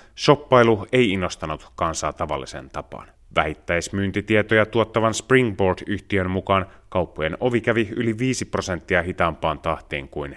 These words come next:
viime vuonna. Syynä on kansan heikentynyt ostovoima. Inflaatio on korkeammalla tasollaan yli viiteen vuoteen, reilussa kolmessa prosentissa. Osa syy matalaan shoppailuintoon voi olla myös muuttuneissa ostostottumuksissa,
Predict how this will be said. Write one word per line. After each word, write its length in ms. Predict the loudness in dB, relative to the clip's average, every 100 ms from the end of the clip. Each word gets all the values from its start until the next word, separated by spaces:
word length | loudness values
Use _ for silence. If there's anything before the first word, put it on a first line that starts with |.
| -10
viime 300 | -8 -8 -8
vuonna. 300 | -10 -12 -14 -20 -20 -20 -12
Syynä 400 | 0 4 4 4 -2 -4
on 160 | -4
kansan 420 | 2 2 2 -2 -2
heikentynyt 640 | -2 -2 -2 -6 -8 -10 -8
ostovoima. 720 | -8 -8 -8 -4 -4 -8 -14 -20 -16 -6
Inflaatio 560 | -6 -4 -6 -2 -2
on 100 | -2
korkeammalla 600 | 2 2 4 2 2 0
tasollaan 540 | 2 0 2 2 0 -2
yli 220 | -2 0
viiteen 440 | 0 0 0 -2 0
vuoteen, 460 | 0 0 -2 -4 -8 -20 _ _
reilussa 460 | 4 4 2 -4 -6 -6
kolmessa 440 | 0 0 0 -6 -10
prosentissa. 680 | -8 -10 -10 -14 -12 -12 -14 _ _ _ _ _ _
Osa 260 | -4 -4 -4
syy 280 | 2 2 4
matalaan 460 | 4 4 4 4
shoppailuintoon 960 | 2 0 2 2 2 0 0 0 0 2
voi 140 | 2
olla 180 | 0 -2
myös 280 | -2 -2 0
muuttuneissa 640 | -2 0 -2 0 0 0
ostostottumuksissa, 1200 | 4 2 0 -4 -2 -2 -4 -8 -10 -10 -8 -8